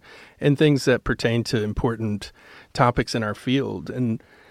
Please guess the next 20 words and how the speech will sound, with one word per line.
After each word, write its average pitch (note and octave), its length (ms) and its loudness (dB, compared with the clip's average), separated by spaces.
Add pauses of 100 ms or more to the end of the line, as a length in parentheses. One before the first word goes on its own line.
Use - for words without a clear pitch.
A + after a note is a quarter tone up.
(360)
uh, A#2+ 360 -4
I B2+ 140 -6
got A#2+ 260 -2
just C3+ 180 -6
a A#2+ 60 0
little A2+ 260 0
list C3 300 0
of, F#2 220 -6
of A2+ 120 -6
these. A2+ 340 -4
Uh, G#2+ 300 -4
you B2 140 2
know, A2+ 120 0
there's, A#2 380 0
there's A2+ 260 -4
one A#2+ 320 2
that's G#2+ 240 0
on A2 380 0 (320)
electromagnetic A2 1040 2
articulography, B2+ 1200 0